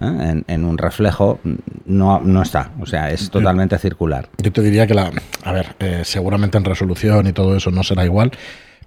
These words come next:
Speaker 2: pero está a la altura en desenfoque con el ochenta y cinco milímetros, pero bien. O sea, realmente
Speaker 1: Bueno, por
Speaker 2: y
Speaker 1: ese
Speaker 2: tiene un
Speaker 1: plus de
Speaker 2: precio más
Speaker 1: focal.
Speaker 2: come-, sí, y
Speaker 1: Por
Speaker 2: tiene un
Speaker 1: ese
Speaker 2: precio
Speaker 1: plus de
Speaker 2: más
Speaker 1: focal.
Speaker 2: comedido.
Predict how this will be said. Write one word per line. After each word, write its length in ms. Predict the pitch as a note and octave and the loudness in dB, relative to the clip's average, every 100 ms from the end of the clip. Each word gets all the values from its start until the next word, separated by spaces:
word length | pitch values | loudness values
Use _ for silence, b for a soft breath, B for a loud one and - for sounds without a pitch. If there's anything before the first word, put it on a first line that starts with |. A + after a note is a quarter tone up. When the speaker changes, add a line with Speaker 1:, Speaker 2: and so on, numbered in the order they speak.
| - | -4
Speaker 2:
pero 380 | A2+ G2+ F#2+ F#2 | 2 4 4 2
está 180 | - G2 | 0 2
a 40 | |
la 60 | G#2+ | 2
altura 360 | G2+ - A2 A2 | 2 2 4 4
en 100 | F#2+ | 4
desenfoque 640 | F2+ F#2 E2 F#2+ G#2 G2 | 0 -2 -2 -2 0 0
con 140 | F#2 | 2
el 520 | E2+ E2 D#2+ D#2 D2+ D#2+ | 0 0 0 -4 -4 -4
ochenta 420 | E2 - E2+ E2+ | -4 -4 -2 -4
y 40 | |
cinco 300 | E2 F#2 G2 | -2 -2 0
milímetros, 1120 | F2+ E2+ F2+ G2 G#2+ A#2 A2+ G#2 F2+ E2+ - - _ _ G2 | 0 0 0 0 2 4 6 4 4 0 -4 -14 _ _ -12
pero 200 | D#2 D2 | -8 -6
bien. 200 | A#1+ D#2 - - | -4 -6 -6 -16
O 40 | - | -16
sea, 240 | C2 C#2+ | -10 -10
realmente 560 | D2 D2+ D2+ A2 A#2+ F2+ | -6 -2 4 6 6 2
Speaker 1:
Bueno, 120 | F2 - | -4 0
por 120 | G2+ | 0
Speaker 2:
y 40 | G#2+ | 2
Speaker 1:
ese 160 | F#2+ | 2
Speaker 2:
tiene 220 | - G2+ B2+ | 2 2 4
un 60 | |
Speaker 1:
plus 60 | A#2 | 4
de 60 | |
Speaker 2:
precio 220 | G2+ G#2+ G#2+ | 4 4 6
más 140 | A2 | 4
Speaker 1:
focal. 60 | F2+ | 4
Speaker 2:
come-, 260 | G2 F#2+ - | 2 2 -2
sí, 200 | - F2+ | -8 -6
y 40 | |
Speaker 1:
Por 120 | D2+ - | -6 -6
Speaker 2:
tiene 180 | E2+ | -2
un 60 | F3+ | 0
Speaker 1:
ese 120 | D#3+ | 2
Speaker 2:
precio 120 | - C3 | 2 4
Speaker 1:
plus 80 | A2+ | 4
de 40 | |
Speaker 2:
más 80 | G#2 | 2
Speaker 1:
focal. 180 | G2 F2 | 2 2
Speaker 2:
comedido. 280 | D2+ E2+ | 0 0